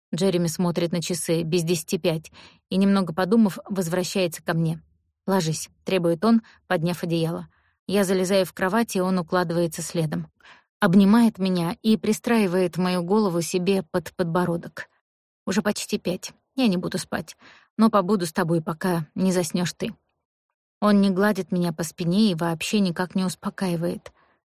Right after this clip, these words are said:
Его рука абсолютно неподвижна, словно он не хочет, чтобы я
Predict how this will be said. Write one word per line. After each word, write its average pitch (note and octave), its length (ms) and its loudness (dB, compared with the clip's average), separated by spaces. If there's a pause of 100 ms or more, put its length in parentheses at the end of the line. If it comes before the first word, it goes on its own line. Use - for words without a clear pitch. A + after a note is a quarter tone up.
Его F3 240 2
рука F3+ 260 2
абсолютно F3+ 460 -2
неподвижна, F3 680 0
словно E3 400 0
он E3+ 140 0
не E3+ 100 0
хочет, - 380 -4
чтобы E3+ 300 -2
я E3+ 260 0